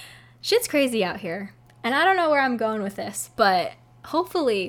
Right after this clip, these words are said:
hopefully one of you is like, "Yes, that right there, whatever the heck she just said, I feel that." All right, now before I spin myself up into too much more of a frenzy,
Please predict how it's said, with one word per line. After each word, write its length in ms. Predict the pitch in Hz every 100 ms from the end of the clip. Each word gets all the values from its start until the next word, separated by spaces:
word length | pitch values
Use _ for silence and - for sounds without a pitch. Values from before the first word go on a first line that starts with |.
| -
hopefully 480 | 330 440 453 392
one 180 | 302 285
of 140 | 294 262
you 100 | 240
is 140 | 233
like, 140 | 190 -
"Yes, 440 | 202 226 - - - -
that 240 | 220 - -
right 240 | 247 247
there, 220 | 190 185
whatever 320 | 233 226 247
the 60 | 269
heck 180 | 294 285
she 160 | -
just 240 | 285 285 285
said, 260 | 277 277 277 -
I 100 | 220
feel 240 | 247 - -
that." 220 | - - _ - - - - - - - -
All 140 | 240
right, 220 | 214 190 185
now 140 | 196
before 300 | 202 - 262
I 40 |
spin 300 | 262 - 247
myself 380 | 226 226 208 202
up 160 | 208 202
into 160 | 196
too 260 | 190 - 247
much 240 | 220 208
more 160 | 214 208
of 80 | 180
a 60 |
frenzy, 720 | 185 - 196 196 185 170 170